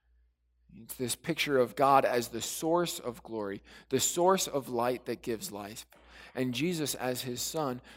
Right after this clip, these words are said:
the radiance of that light, or as the King James translation says, the brightness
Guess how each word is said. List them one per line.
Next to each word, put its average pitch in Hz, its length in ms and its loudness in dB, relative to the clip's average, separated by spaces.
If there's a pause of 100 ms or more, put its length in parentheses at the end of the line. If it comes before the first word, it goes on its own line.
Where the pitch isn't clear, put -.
(120)
the 123 100 -2
radiance 147 640 2
of 117 100 -8
that 110 180 -2
light, 107 240 -2
or 135 120 2
as 127 100 0
the 135 100 -6
King 147 300 -6
James 143 360 -4
translation 127 600 -4
says, 120 300 -2 (280)
the 127 100 2
brightness 123 1080 -2